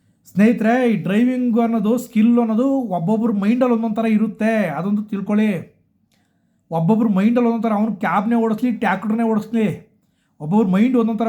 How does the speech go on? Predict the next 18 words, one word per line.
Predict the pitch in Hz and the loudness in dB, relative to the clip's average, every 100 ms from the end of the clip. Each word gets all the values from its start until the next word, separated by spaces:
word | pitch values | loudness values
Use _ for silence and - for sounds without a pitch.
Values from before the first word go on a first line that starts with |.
| 220 | 0
ಬರುತ್ತೆ. | 208 214 | -2 -2
But | 175 196 196 | -2 -4 -4
ನೀವು | 226 240 | -2 -2
ಟ್ರ್ಯಾಕ್ | 240 185 175 214 | -4 -2 -2 0
ಟ್ರೈನಿಂಗ್ | 226 226 240 | -2 -2 -2
ಅಭ್ಯಾಸ | 170 156 214 226 | -4 -2 0 0
ಮಾಡಲೇಬೇಕು. | 185 160 185 226 202 196 - 214 190 - _ _ _ _ _ _ _ _ | 0 0 2 2 0 -4 0 0 0 -8 _ _ _ _ _ _ _ _
ಅಭ್ಯಾಸ | 151 156 247 240 | -10 0 2 2
ಮಾಡಲಿಲ್ಲ | 240 190 185 220 208 233 | 0 0 2 2 2 0
ಅಂತ | 220 185 | 0 -2
ಹೇಳಿದ್ರೆ | 185 170 180 208 254 254 - _ _ | -6 -4 -2 -2 -2 -4 -10 _ _
ನೀವು | 170 185 | -4 -2
ಅಲ್ಲಿ | 165 185 180 | 0 0 -2
ಇಪ್ಪತ್ತು | 170 - 233 233 | -2 -2 0 0
ವರ್ಷ | 220 | -2
ಅಲ್ಲ | 233 233 | 0 2
ಐವತ್ತು | 214 240 233 | 4 2 0
ವರ್ಷ | 214 - | -4 -2